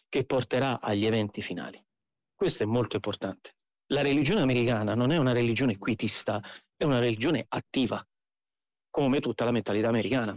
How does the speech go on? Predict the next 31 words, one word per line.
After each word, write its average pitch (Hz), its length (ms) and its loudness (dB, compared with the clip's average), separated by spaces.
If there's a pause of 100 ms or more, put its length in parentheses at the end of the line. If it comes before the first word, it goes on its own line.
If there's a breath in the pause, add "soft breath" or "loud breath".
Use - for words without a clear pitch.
molto 170 340 2
pragmatica 131 600 0
tra 110 100 -2
l'altro. - 460 -4 (640)
E 170 300 -2 (180)
peraltro 120 760 0 (640)
la 127 80 -2
religione 131 400 2
americana 165 680 2
non 135 220 2
fa 185 200 0
una 135 200 4
distinzione 127 760 0
tra 139 220 0
un 135 160 2
aspetto, 156 500 0
cioè 139 220 0
tra 143 140 0
il 143 100 2
successo, 160 580 0
questo 151 220 0
è - 20 4
molto 156 160 2
importante, 117 720 -2
d'accordo? 123 360 0
Tra 135 140 0
il 135 80 2
successo - 480 -2
materiale 135 540 2
ed 123 60 2
economico 127 720 2